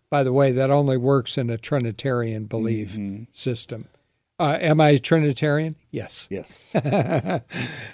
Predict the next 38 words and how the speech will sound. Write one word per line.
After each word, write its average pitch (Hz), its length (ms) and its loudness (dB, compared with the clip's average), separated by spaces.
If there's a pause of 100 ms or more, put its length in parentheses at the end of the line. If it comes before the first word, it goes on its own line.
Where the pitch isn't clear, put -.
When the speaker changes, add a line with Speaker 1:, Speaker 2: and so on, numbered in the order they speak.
Speaker 1:
Uh, 120 340 0 (500)
so 139 540 4
I 147 140 4
believe 151 360 6
in 151 140 0
the 139 200 0
inerrance 139 520 -2
of, 127 160 -4 (180)
inerrancy 156 920 0
of 120 120 -6
Scripture. 123 540 -4
I 127 140 -2
believe 131 380 0
that 127 160 -2
Jesus 131 480 -6
Christ, 139 520 -2 (560)
uh, 131 220 -2
is 120 160 -4
the 123 60 -6
second 185 460 0
member 147 300 0
of 120 100 -2
the 117 120 -2
Holy 143 300 2
Trinity 139 540 -2
of 117 160 -4
God. 160 440 -2
I 131 160 -4
believe 123 400 -2
that 123 140 -2
he 123 120 -6
was 120 160 -8
born 139 340 -2
of 135 120 -4
the 127 100 -4
Virgin, 143 540 -2
that 117 180 -4
he, 113 300 -6